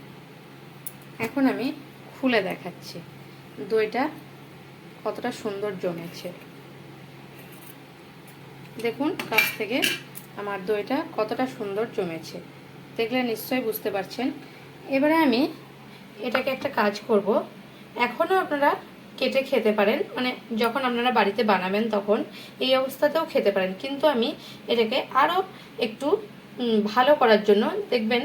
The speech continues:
মিষ্টি দই একটু ঠান্ডা ভালো লাগে, তাই আমি এটাকে এখন এক ঘন্টার জন্য ফ্রিজে রেখে দেব।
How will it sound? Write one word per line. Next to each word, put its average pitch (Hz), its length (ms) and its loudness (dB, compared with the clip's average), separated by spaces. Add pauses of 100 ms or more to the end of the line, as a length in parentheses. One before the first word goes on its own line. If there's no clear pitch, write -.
(120)
মিষ্টি 226 320 -2
দই 240 160 8
একটু 254 200 -4
ঠান্ডা 226 300 6 (100)
ভালো 202 200 8
লাগে, 196 160 2 (420)
তাই 240 140 8 (120)
আমি 220 140 6 (200)
এটাকে 208 300 6
এখন 262 180 -2 (180)
এক 220 140 4
ঘন্টার 220 300 6
জন্য 226 140 6 (120)
ফ্রিজে 233 340 6
রেখে - 260 -2
দেব। - 120 -6